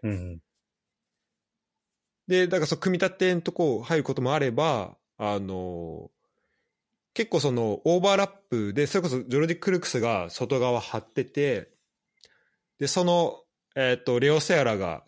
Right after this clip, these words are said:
Speaker 2: トップでいて、で、その、えーと、間、
Speaker 1: うん。
Speaker 2: だから、クルクスに相手サイドバックついて、レオセアラに、に相手センターバックついた、その間に走り込んで、そこを、えーと、まあ、ヨニッチ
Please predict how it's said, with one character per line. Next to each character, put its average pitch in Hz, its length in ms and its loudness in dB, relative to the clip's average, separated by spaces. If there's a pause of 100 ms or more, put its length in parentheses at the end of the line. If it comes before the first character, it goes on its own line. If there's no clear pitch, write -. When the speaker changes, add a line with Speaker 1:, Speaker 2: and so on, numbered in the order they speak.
Speaker 2:
ト 113 100 -8
ッ - 20 -6
プ - 200 -8
で 107 100 -2
い 107 100 -6
て、 180 280 0
で、 135 100 -2
そ 160 160 -4
の、 180 340 -2 (840)
え 123 200 0
ー 120 80 -8
と、 - 220 -6
間、 131 440 0 (360)
Speaker 1:
う 131 40 -4
ん。 117 40 -2
Speaker 2:
だ 120 80 -2
か 101 100 -6
ら、 85 220 -10 (140)
ク - 140 -2
ル 165 120 2
ク 160 100 -8
ス 160 120 -2
に 160 200 2
相 123 180 2
手 120 140 -4
サ - 440 -6
イ 117 40 0
ド 110 80 0
バ 113 100 0
ッ - 40 -18
ク - 80 -16
つ - 120 -6
い 101 100 -2
て、 147 240 0
レ 113 80 -2
オ 120 100 0
セ 147 120 -2
ア 131 60 -2
ラ 107 80 0
に、 95 100 -6 (240)
に 104 80 -10
相 104 160 -4
手 113 100 -4
セ - 200 -6
ン 110 60 -4
タ 117 80 -2
ー 113 40 -2
バ 113 80 -2
ッ - 40 -14
ク - 200 -14
つ - 140 -4
い 113 120 -6
た、 151 100 -4
そ 160 140 -2
の 165 160 0
間 139 320 2
に 135 280 -2 (520)
走 - 260 0
り 135 120 0
込 143 180 0
ん 117 140 -2
で、 143 120 2
そ 147 140 -4
こ 175 420 2
を、 - 220 -6 (840)
え 131 200 2
ー 127 100 -4
と、 135 100 -2
ま 131 100 0
あ、 - 20 2
ヨ 147 120 4
ニ 147 140 2
ッ 143 80 -18
チ 98 580 -4